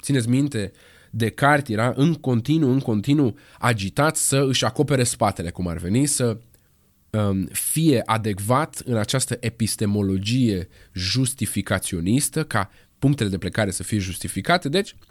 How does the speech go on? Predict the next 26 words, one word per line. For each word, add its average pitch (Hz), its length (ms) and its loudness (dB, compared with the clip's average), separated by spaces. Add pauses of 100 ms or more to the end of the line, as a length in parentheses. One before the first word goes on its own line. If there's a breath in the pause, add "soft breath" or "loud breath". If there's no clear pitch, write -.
(340 loud breath)
în 151 120 2
timp 214 220 0
ce 180 120 2
Spinoza 156 500 4
nu 143 360 4
are 101 500 2
asemenea 95 720 0 (840)
griji, 175 500 0 (500 loud breath)
de 147 280 2
ce? 165 460 2 (1120 soft breath)
Iarăși, 185 580 4 (320)
lucrul 185 260 2
ăsta 180 160 2
nu 175 100 2
e 175 40 2
explicat 143 440 -2
în 143 220 0
Etica 143 380 0
propriu-zisă, 123 680 0
dar 170 280 4
ne 151 180 2
explică 165 400 -2
într-o 139 260 2
scrisoare, 180 460 0
pentru 185 340 -2
că, 180 320 0